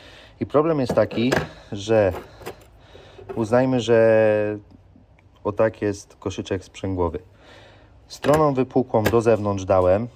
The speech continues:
pierwszą tarczkę, no, standardowo przekładka, i drugą tarczę również dałem po prostu stroną,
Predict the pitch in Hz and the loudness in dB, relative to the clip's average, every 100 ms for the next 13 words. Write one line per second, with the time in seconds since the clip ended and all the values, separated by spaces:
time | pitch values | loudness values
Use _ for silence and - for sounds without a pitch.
0 | _ _ - 98 - 98 95 98 - - | _ _ -8 -8 -8 -10 -4 -4 -4 -4
1 | 120 147 - _ - - _ _ _ _ | -2 -2 -6 _ -20 -20 _ _ _ _
2 | 160 156 131 123 113 113 104 101 110 - | -10 -2 0 2 2 2 -2 -4 -6 -2
3 | 98 - 143 180 - - - - - - | -2 0 -2 -2 -2 -6 -6 -14 -20 -20
4 | - - 101 123 143 147 127 110 113 - | -14 -6 -2 2 2 2 2 2 2 0
5 | - 110 107 107 104 95 95 98 98 95 | -2 0 -2 -4 -4 0 2 2 0 -6
6 | 92 98 95 104 95 - 98 98 98 98 | -4 -4 -6 -10 -12 -4 -2 0 0 -2